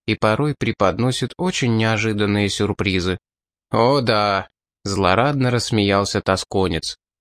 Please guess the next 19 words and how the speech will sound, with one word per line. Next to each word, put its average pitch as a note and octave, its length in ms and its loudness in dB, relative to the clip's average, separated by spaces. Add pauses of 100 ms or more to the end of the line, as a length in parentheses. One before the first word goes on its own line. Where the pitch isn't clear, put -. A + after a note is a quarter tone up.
(200)
"Подобные B2 600 2
угрозы A#2 680 0
эти C#3 320 0
стены C#3 420 0
слышали B2 520 0
не A#2 160 0
раз. A2 380 -2 (480)
Однако A2+ 560 2
люди, D3+ 300 0
говорившие A2 800 0
их, F2+ 340 -4 (100)
давно C3+ 440 0
гниют D3 460 0
на C3+ 120 0
плато, C3+ 500 0 (460)
а - 140 0
я, D3+ 200 0
как B2+ 220 -2
видите, F2+ 540 -2